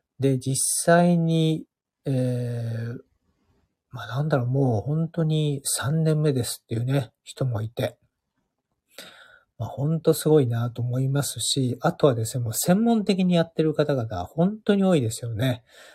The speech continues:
やっぱりあの、いろんな方々の放送を聞いて思うんですけれども、まあ、あの、とにかくいろんな、あの、プロフェッショナルの方がね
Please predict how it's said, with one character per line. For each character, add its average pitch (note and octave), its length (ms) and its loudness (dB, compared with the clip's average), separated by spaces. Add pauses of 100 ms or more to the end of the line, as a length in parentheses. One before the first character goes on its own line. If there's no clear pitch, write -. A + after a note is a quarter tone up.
(640)
や B2+ 80 -2
っ - 40 -4
ぱ D#3+ 100 6
り D3 80 6
あ C3+ 100 4
の、 A#2+ 380 -2
い C#3+ 80 2
ろ E3 100 2
ん E3 60 2
な E3 80 4
方 E3+ 180 4
々 C#3 240 6
の A#2 80 -2
放 C3+ 200 2
送 C#3 160 0
を C3+ 40 0
聞 C#3 140 -2
い C3+ 80 0
て C3+ 80 -2
思 C#3+ 200 2
う C3 40 0
ん A#2 80 -2
で G#2+ 80 -4
す - 100 -10
け A#2+ 140 -6
れ G#2 80 -6
ど G#2 100 -8
も、 B2+ 320 2 (1600)
ま B2+ 160 -2
あ、 - 20 -
あ A#2+ 40 -2
の、 A2+ 300 -4
と - 160 -4
に E3+ 140 2
か D3 100 6
く C3 160 -2
い A#2 80 2
ろ C3+ 120 2
ん C#3+ 100 0
な、 C3+ 260 0 (240)
あ B2+ 160 -4
の、 A2+ 380 -4
プ D#3 160 0
ロ D3+ 60 6
フ - 80 -4
ェ - 20 6
ッ E3 60 4
シ - 100 -4
ョ - 20 -4
ナ B2 60 0
ル A#2 60 -2
の G#2+ 40 -2
方 A2 220 -6
が G2+ 100 -6
ね B2+ 300 -4